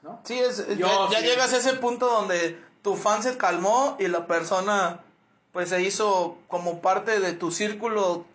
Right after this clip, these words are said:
Speaker 2: de conocidos, ¿no? Eh, no mames, me imagino que te tocó ver por,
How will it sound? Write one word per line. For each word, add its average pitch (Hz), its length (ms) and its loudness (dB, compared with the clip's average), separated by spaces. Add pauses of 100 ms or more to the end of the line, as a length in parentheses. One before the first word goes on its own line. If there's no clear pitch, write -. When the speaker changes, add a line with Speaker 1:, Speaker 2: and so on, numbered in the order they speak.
(120)
Speaker 2:
de 180 140 -2
conocidos, 180 680 -2
¿no? 196 240 -2 (720)
Eh, 254 440 -2
no 190 120 -2
mames, 180 320 0
me 185 120 0
imagino 240 400 0
que 156 320 0 (180)
te 180 100 -2
tocó 185 320 0
ver 202 180 2
por, 202 160 0